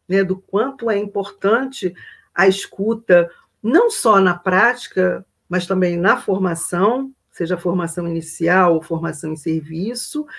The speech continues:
né? E aliada a, a uma perspectiva teórica,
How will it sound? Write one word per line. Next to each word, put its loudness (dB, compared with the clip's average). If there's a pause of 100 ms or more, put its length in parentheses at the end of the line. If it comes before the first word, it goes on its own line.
(200)
né? 4 (600)
E 4 (120)
aliada 6
a, 4 (240)
a 0
uma 2
perspectiva -2
teórica, 2